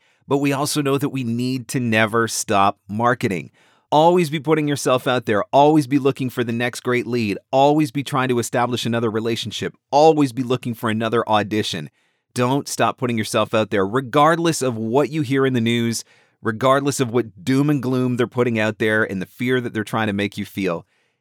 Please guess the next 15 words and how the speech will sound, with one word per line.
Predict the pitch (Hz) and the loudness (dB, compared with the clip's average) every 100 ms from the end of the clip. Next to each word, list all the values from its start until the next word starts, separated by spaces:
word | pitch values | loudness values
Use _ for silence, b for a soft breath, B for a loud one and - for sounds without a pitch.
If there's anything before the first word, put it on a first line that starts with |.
| _ _ 107 | _ _ 2
If | 131 143 92 | 2 2 -8
you | 107 143 151 | -2 2 2
stay | 143 - 127 131 135 - | 0 -2 0 2 0 0
on | 117 123 120 | 2 2 0
top | - - 139 113 | -6 -2 0 0
of | 101 | -4
your | 98 82 | -4 -4
business, | 85 78 85 78 - | -6 -6 -10 -12 -10
your | 80 | -10
business | 90 110 113 113 - | -4 -2 -2 -4 -6
is | 98 | -8
going | 95 101 92 | -6 -6 -6
to | 90 | -8
be | 87 85 | -6 -4
okay | 85 - 82 78 | -4 -6 -6 -6